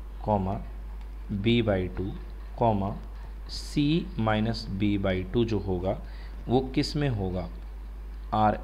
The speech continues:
in। Condition वही है, एपी, जीपी, एचपी। ओके, तो बताइए किस progression में होंगे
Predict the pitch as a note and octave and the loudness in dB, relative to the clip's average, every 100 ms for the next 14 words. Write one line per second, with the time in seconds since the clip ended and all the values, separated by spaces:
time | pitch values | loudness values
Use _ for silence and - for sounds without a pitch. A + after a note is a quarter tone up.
0 | G#2+ F#2+ F2 - - - A#2 B2+ B2+ D3+ | -2 -2 -2 -8 -6 0 4 4 2 2
1 | D3 D#3 D#3 - A#2+ B2 B2 B2+ A2 A2 | 2 2 2 2 4 6 6 4 4 2
2 | A#2 A#2+ G#2 - - E2+ - - - - | 2 2 0 -2 -4 -4 -6 -10 -10 -10
3 | - - A#2+ - G#3 G#3+ - - - - | -4 2 4 4 2 0 -8 -10 -10 -10
4 | - - B2 C3+ C#3 C#3+ C#3 - F#3+ - | -4 4 6 8 8 6 4 4 2 6
5 | D3 B2+ C3+ C3+ C3 B2 A2 G#2 | 6 8 8 6 6 4 4 6